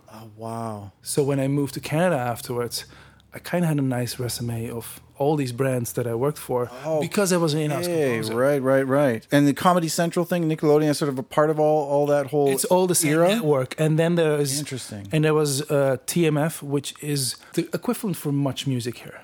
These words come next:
Speaker 1: Right.
Speaker 2: So those, those four channels all, uh, were in the same building.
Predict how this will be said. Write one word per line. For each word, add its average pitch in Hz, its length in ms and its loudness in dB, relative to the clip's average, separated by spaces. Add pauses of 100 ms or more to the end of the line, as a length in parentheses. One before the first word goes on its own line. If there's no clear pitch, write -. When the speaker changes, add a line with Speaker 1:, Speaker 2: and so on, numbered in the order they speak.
Speaker 1:
Right. 110 380 2
Speaker 2:
So 139 100 -2
those, 139 300 2
those 156 280 0
four 143 360 0
channels 135 720 -2 (120)
all, 127 500 -4
uh, 117 260 -6 (220)
were 120 200 -2
in 120 140 -6
the 113 60 -8
same 113 220 -8
building. 110 320 -10